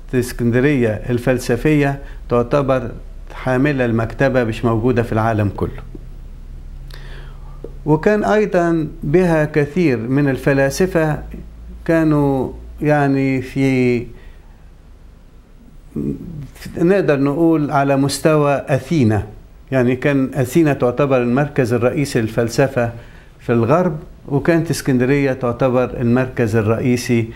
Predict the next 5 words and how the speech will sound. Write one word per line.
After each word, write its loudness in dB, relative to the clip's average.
للفلسفة 0
في -4
الشرق. -6
ودول 2
طبعا 0